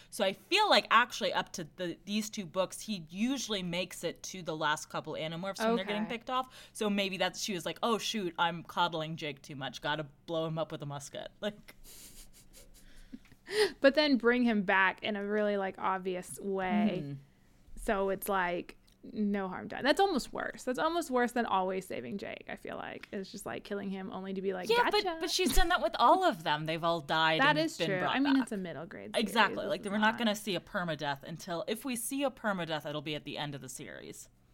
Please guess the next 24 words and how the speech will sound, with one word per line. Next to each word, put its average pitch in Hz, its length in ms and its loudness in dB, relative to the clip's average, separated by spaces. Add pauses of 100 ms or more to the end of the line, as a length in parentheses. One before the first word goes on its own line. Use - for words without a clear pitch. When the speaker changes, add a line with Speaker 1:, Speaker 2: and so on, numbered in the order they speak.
(400)
Speaker 2:
Mm. 185 380 -6 (760)
I 302 140 8
think, 349 180 2
like, 233 220 2
within 220 240 0
the 208 80 0
last 190 280 -2
ten 185 220 -6
books, - 540 -10 (100)
maybe - 280 -8
there's 180 140 -4
Speaker 1:
Nah, 156 100 0
Speaker 2:
room 160 80 2
Speaker 1:
I, 175 100 0
Speaker 2:
for - 200 -10
Speaker 1:
I 202 140 2
think, 202 460 0
I 190 80 0
think 185 280 -6 (120)
last 175 480 2
Speaker 2:
Mm. 285 40 -10 (120)
Speaker 1:
two. 156 300 -8 (1300)
Maybe. 165 600 -8 (640)
Speaker 2:
Hmm. 196 340 -10